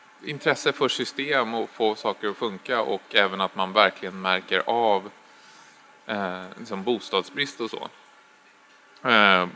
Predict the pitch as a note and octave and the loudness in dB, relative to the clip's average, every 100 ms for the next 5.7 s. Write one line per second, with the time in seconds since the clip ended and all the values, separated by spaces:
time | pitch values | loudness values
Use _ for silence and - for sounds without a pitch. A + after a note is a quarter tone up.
0 | - A#2+ G#2+ G2 A#2+ A#2+ A2 - - - | -6 2 4 4 2 0 -4 -10 -20 -20
1 | - _ _ _ _ _ _ _ A2+ G#2+ | -20 _ _ _ _ _ _ _ 0 4
2 | G2+ F#2 G2+ F#2+ A2 G#2+ F#2 F#2+ G#2 F#2+ | 4 4 0 -2 -2 2 2 2 2 2
3 | F#2 - G#2 F2+ - - - - - - | -2 -6 -6 -6 -8 -20 -20 -20 -20 -20
4 | - _ - G2+ F#2 F2+ - - B2+ G2 | -20 _ -14 -10 -4 -4 -6 0 4 4
5 | G#2 F#2+ F#2+ G2 A2 D#3+ D3 | 4 0 0 0 -2 -2 -6